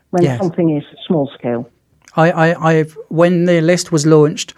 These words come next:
Speaker 2: I looked through it and I thought, "It's going to take me a long time to look through this list,"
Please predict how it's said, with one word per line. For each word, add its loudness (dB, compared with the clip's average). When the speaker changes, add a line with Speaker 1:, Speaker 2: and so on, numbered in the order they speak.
Speaker 2:
I 2
looked 2
through 2
it 0
and 0
I 0
thought, 0
"It's -4
going 2
to -8
take -4
me -2
a -2
long 2
time 0
to -12
look -8
through 0
this -2
list," -4